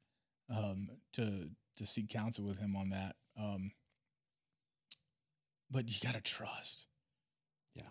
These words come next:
Speaker 1: You gotta have fearless trust. And that comes from knowing.
Speaker 2: Yeah.
Speaker 1: Knowing God. This is not, this, this is not just something that you check the box, right? As we talk about,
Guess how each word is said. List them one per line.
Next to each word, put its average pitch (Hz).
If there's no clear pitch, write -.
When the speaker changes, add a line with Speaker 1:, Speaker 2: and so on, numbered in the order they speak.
Speaker 1:
You 120
gotta 120
have 104
fearless 123
trust. -
And 120
that 113
comes 127
from 120
knowing. 120
Speaker 2:
Yeah. -
Speaker 1:
Knowing 135
God. 85
This 120
is 127
not, 131
this, -
this 113
is 120
not 120
just 113
something 113
that 107
you 107
check -
the 110
box, 95
right? 104
As 104
we 107
talk 104
about, 90